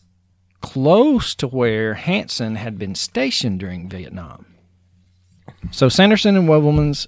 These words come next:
examined the Iceman in December of nineteen sixty-eight at Hansen's home, where it was being stored off-show for the winter. Both became convinced that it was real. So much so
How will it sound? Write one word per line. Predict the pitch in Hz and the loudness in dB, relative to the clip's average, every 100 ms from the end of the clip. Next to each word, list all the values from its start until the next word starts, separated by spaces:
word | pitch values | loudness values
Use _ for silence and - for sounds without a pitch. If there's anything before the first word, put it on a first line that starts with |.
| - | -12
examined | 117 104 123 139 165 165 170 | -12 -8 -6 -4 -2 -4 -6
the | 131 127 110 | -6 -6 -2
Iceman | 127 127 - 123 120 120 117 | -2 -2 -2 0 2 0 -2
in | 120 110 101 | -6 -6 -2
December | 123 143 - 131 120 117 | 0 0 0 0 0 -2
of | 113 | -4
nineteen | 117 113 110 120 113 | -4 -4 -4 -4 -4
sixty-eight | - 98 - 101 98 98 - | -4 -8 -6 -6 -6 -8 -8
at | 117 123 | -6 -6
Hansen's | - 127 107 147 131 | -6 -8 -6 -8 -4
home, | 123 98 98 117 _ _ - - | -4 -4 -8 -12 _ _ -16 -4
where | 117 | -4
it | 107 | -4
was | 101 | -6
being | 101 120 143 | -4 -2 -2
stored | - - 156 123 117 - - | -4 -4 -2 0 0 -2 -6
off-show | 113 143 - - 131 117 117 | 0 0 -2 -2 2 2 0
for | - 104 101 | -4 -6 -4
the | 120 | -4
winter. | 127 170 214 - - _ _ _ _ _ _ - | -2 0 0 -4 -14 _ _ _ _ _ _ -4
Both | 131 170 196 - _ | 2 2 0 -8 _
became | - 127 - 131 131 135 | -6 -4 -4 -4 -2 -4
convinced | - 139 117 143 120 110 - - | -4 -4 0 0 0 -4 -10 -10
that | 117 113 | -6 -6
it | |
was | 107 104 | -8 -10
real. | 104 - - _ _ _ _ _ _ _ _ _ _ | -12 -12 -20 _ _ _ _ _ _ _ _ _ _
So | - - 147 185 | -16 0 4 6
much | 202 247 185 - | 8 6 2 -4
so | - 110 101 107 | -4 -2 -2 -4